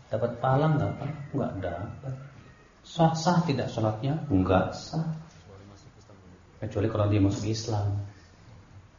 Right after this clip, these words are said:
Kan pembahasan kita adalah dia, oh, bukan orang Islam, kan, gitu. Ya, makanya kan syarat niat yang pertama itu apa? Muslim.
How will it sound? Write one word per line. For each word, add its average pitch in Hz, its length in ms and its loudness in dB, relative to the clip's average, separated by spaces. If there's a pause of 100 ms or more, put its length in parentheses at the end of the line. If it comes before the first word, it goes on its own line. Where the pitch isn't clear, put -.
(120)
Kan 139 160 -2
pembahasan 107 480 2
kita 101 380 2
adalah 123 180 2
dia, 127 160 2
oh, 113 160 2
bukan 104 320 -2
orang 98 200 0
Islam, 156 360 8
kan, 170 160 8
gitu. - 360 -4 (500)
Ya, 92 320 -10
makanya 104 320 -4
kan 180 120 2 (360)
syarat 123 480 0
niat 156 240 6
yang 117 160 0
pertama 117 320 2
itu 135 80 2
apa? 147 400 6 (960)
Muslim. 160 480 -2